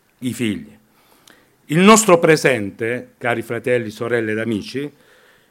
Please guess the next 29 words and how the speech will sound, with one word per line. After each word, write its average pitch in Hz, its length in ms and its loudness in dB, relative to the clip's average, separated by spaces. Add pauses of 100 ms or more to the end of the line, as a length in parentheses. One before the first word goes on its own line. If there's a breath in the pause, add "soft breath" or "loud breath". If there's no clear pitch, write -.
(140 soft breath)
e 143 120 4
il 151 80 4
nostro 165 360 4
futuro 131 520 0
dovrebbe 151 840 2
solo 123 640 4
fondarsi 160 920 0 (140)
sulla 127 380 0
parola 117 320 0
di 101 160 -8
Dio. 76 360 -14 (380 soft breath)
Ve 110 140 0
lo 127 140 4
leggo 131 320 4
io, 101 360 -2
Isaia 143 680 2
otto, 151 360 0
diciannove 123 520 -2
a 110 60 -4
venti. 87 480 -6
Vi 104 140 -14
ricordate 123 480 2
cosa 107 180 -8
viene 113 240 -10
detto? 123 440 -4 (640 soft breath)
"Se - 220 8
vi 208 120 6
si 208 180 2
dice, 120 540 -4